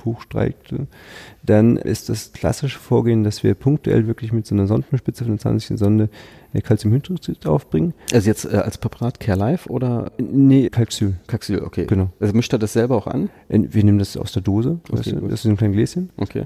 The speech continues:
Speaker 1: Und nimm da einfach ein kleines Stückchen raus und einfach auf die, äh, Spitze der zahnlichen Sonde und wirklich nur ganz punktuell nur das, das Rote,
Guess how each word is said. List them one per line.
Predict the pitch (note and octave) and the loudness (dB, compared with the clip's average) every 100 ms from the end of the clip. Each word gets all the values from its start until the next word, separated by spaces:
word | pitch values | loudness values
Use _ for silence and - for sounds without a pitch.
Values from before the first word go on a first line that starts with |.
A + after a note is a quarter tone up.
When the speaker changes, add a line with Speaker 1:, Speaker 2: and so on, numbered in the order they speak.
| - | -4
Speaker 1:
Und | - G#2+ G#2 G#2 | 2 4 4 2
nimm | A2+ A2+ | 2 4
da | A2 | 2
einfach | A2 A2+ A2+ | 0 -2 -4
ein | G#2 | -2
kleines | G#2+ A2 A2 - - - D#2+ - G2 A#2 | 2 2 0 -4 -10 -14 -10 -6 -4 -6
Stückchen | - - - G2+ | -8 -4 0 2
raus | C#3 - | 2 0
und | C3+ A#2+ | 0 2
einfach | A2 A2+ | 2 -2
auf | G#2+ | -2
die, | A#2 A2 A2 | -2 0 0
äh, | F#2 G#2+ | -2 -2
Spitze | G#2+ - - A#2+ | -2 -4 -2 -2
der | G#2+ | 0
zahnlichen | A#2 A2 G#2+ | 0 0 0
Sonde | A2+ C3 C3+ | 2 2 2
und | A#2 A2+ | 2 -2
wirklich | A#2+ | -4
nur | A#2 | -2
ganz | B2 C#3+ - | 0 -2 -4
punktuell | - C3+ - A2+ | -8 -4 -2 -2
nur | B2 B2 B2+ | 0 0 0
das, | B2+ - | -2 -4
das | A2 - | -6 -2
Rote, | A#2 C3+ C#3 B2+ | -2 0 0 -2